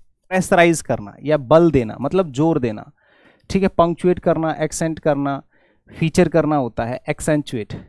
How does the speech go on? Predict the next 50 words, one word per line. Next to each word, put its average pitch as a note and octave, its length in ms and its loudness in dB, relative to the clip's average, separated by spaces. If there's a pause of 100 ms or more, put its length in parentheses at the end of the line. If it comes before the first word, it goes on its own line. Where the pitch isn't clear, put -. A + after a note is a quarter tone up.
(120)
ठीक E3 140 -2
है। E3 200 -8 (100)
एक्सेंचुएट E3 480 -6
मतलब E3+ 280 -4
जोर C#3+ 240 0
देना, A#2 280 -4 (560)
ठीक F3 140 -4
है, G3 100 -2 (160)
वर्ब F3 340 6
की G3+ 100 2
तरह F3+ 180 2
यूज़ F3 220 0
करोगे A2 280 -4
आप। A2 140 -10 (420)
जैसे D3+ 240 2
पंक्चुएट F#3 560 2
करना E3 260 0
होता B2 240 -2
है A#2 40 -6
किसी A#2 280 -12
को, A2+ 280 -20
<clears throat> - 100 -16 (960)
ठीक D#3 140 -6
है, B3 80 -10 (380)
पंक्चुएट D3 380 -2
करना A2 260 -8
कि C#3 100 -8
भाई B2+ 160 -2
तुम्हें C#3 260 -4
ऐसे B2+ 200 -4
करना B2 280 -2
चाहिए, A#2+ 220 -6
तुम B2 180 -6
डेली B2+ 240 -2
टाइम A#2+ 220 -6
पर B2 140 -4
आया B2 160 -2
करो, B2 200 -8
तुम A#2+ 200 -8
ऐसे A#2 220 -6
करा A#2 200 -2
करो, A#2+ 180 -8
तुम A#2+ 180 -10
वैसे A2+ 220 -10
करा A2+ 220 -6
करो। A#2 220 -10 (460)
एक्सेंट A#3 360 0
होता G3+ 200 -2
है A#3 80 -2
उच्चारण B2 560 -2